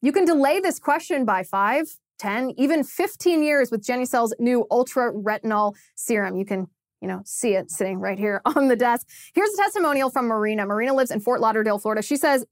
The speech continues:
"Great product. My skin loves it.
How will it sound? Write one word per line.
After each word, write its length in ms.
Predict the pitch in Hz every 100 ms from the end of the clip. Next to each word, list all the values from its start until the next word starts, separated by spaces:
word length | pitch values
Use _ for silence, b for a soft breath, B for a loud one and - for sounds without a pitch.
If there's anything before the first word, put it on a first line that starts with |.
| 208
"Great 360 | 220 247 359
product. 580 | - 240 208 196 202 - _ _
My 100 | 226
skin 420 | 226 - 311 311
loves 260 | 240 226 240
it. 160 | 233